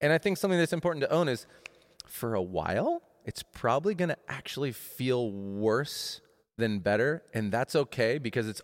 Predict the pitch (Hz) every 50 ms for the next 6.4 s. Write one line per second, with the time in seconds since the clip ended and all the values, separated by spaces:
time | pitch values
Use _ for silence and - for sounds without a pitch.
0 | - _ 123 120 117 135 - 117 113 110 117 120 113 - 131 113 110 123 120 113
1 | 120 170 214 - - - - - - 120 - - - 101 120 135 139 143 143 151
2 | 147 131 139 139 131 - - - - 139 151 185 165 110 95 95 95 92 95 95
3 | 92 - 104 101 98 - 110 113 107 - - 113 104 101 120 151 156 - - -
4 | _ _ _ _ _ _ _ _ - 135 143 - 190 151 107 95 98 113 123 117
5 | 113 104 95 90 - - 98 92 - - 62 - - - _ - _ _ _ _
6 | - 139 131 120 135 131 - -